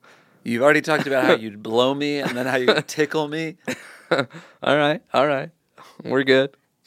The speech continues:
Speaker 2: <laughs> Relax,
Speaker 1: We're
Speaker 2: pal.
Speaker 1: not good. I am not relaxed.
Speaker 2: <laughs> I know, but I'm
Speaker 1: Now
Speaker 2: saying
Speaker 1: you're
Speaker 2: you should
Speaker 1: eye fucking me.
Speaker 2: <laughs> Using an iPhone.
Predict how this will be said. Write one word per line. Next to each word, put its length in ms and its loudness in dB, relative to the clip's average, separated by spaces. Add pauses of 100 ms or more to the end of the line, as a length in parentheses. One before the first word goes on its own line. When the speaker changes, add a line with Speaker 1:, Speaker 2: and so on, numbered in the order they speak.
(180)
Speaker 2:
<laughs> 920 -2
Relax, 760 -2
Speaker 1:
We're 100 -6
Speaker 2:
pal. 360 0
Speaker 1:
not 80 -4
good. 220 -10
I 140 0
am 60 0 (100)
not 240 -2
relaxed. 600 -6 (180)
Speaker 2:
<laughs> 180 -12
I 160 2
know, 220 2
but 100 -2
I'm 140 2
Speaker 1:
Now 120 -8
Speaker 2:
saying 140 2
Speaker 1:
you're 100 2
Speaker 2:
you 60 -6
should 80 -4
Speaker 1:
eye 140 4
fucking 520 -10
me. 240 -14 (680)
Speaker 2:
<laughs> 0 - (880)
Using 320 -4
an 80 -4
iPhone. 720 -2